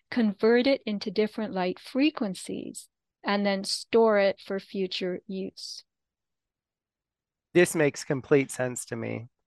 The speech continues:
Speaker 2: Like, in all the practices, whether it's Qigong or yoga or even the simple athletics of, like, swimming or hiking, you're essentially moving through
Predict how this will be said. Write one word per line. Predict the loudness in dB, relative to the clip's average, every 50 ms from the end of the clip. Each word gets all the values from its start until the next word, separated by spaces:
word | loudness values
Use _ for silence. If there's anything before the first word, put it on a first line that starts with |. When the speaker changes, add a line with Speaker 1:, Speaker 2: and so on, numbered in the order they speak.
| _ _ 2
Speaker 2:
Like, | 4 4 4 2 _ _ _ _ _ _ _ _ _ _ -20 -20 -20 -20 _ _ _ _ 4
in | 6 6 6
all | 6 8 8 10 10 10 10
the | 8 6
practices, | 6 6 4 4 4 4 2 0 2 4 4 4 4 4 2 -2 -2 0
whether | 0 2 2 0 -2
it's | -4 -8 -10
Qigong | -10 -6 -2 0 0 0 2 2 2 4 4 4 4 2 2 0 -2 -6 -6 -6
or | -6 -4 -4 -4
yoga | -4 -2 0 2 2 2 0 0 0 0 2 2 2 2 2 0 0 -2
or | -2 -4 -4 -4
even | -4 -2 -2 0 0 0 0 -2 -4 -6 -8 -12 _ _
the | 0 0 2 2 0 -2
simple | -2 -2 -2 0 2 4 4 6
athletics | 6 4 2 2 0 0 2 2 0 -2 -2 -6 -8 -8
of, | -6 -4
like, | -2 -2 -4 -4 -6
swimming | -8 -10 -6 -4 -2 -2 0 0 0 -2 -2 -2 -4 -4 -4
or | -4 -4
hiking, | -2 0 2 2 2 0 -2 -4 -4 -2 -4 -6 -8 -10 -14 _ _ _ _ _ _ _ _ _ _ _ _
you're | 6 8 8
essentially | 8 8 6 6 6 6 4 2 2 2 4 2
moving | 0 -2 -2 0 2 2 2 2 2 0 0 -4 -6
through | -4 -2 -2 0 0 0 -2 -2 -4 -4 -6 -8 -10 -12